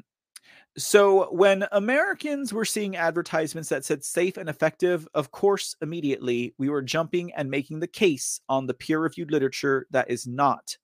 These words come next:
correct. Dang, guys. Elon's push for transparency. Since taking over Twitter, Musk has made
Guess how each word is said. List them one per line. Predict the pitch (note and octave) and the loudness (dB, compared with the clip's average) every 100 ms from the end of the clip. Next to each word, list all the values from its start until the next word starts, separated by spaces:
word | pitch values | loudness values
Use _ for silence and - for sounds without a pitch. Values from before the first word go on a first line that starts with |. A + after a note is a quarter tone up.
| _ | _
correct. | - C3 A#2+ G2+ - - - - _ _ _ _ _ _ | -6 -2 0 0 -2 -18 -18 -18 _ _ _ _ _ _
Dang, | C3 C#3 E3+ | 4 4 6
guys. | A#2 A2 G#2+ A2 - _ _ _ - - - - | 4 2 2 0 -10 _ _ _ -20 -18 -14 -4
Elon's | F#3+ G#3+ G#3 - | 2 4 4 2
push | - F#3 | 0 0
for | - | 0
transparency. | E3 E3 C#3 - - F3 E3 C3 | -4 -2 -4 -6 -4 -2 -2 -6
Since | B2+ D#3 | -6 -6
taking | - F#3 F3+ F3 | -2 0 0 0
over | D#3+ D3+ | 0 2
Twitter, | - F3+ F3 | 2 4 2
Musk | D3 F3 - - | 2 0 -2 -6
has | D3 C3 | -6 -4
made | C#3 D3+ G3 | -2 -2 -4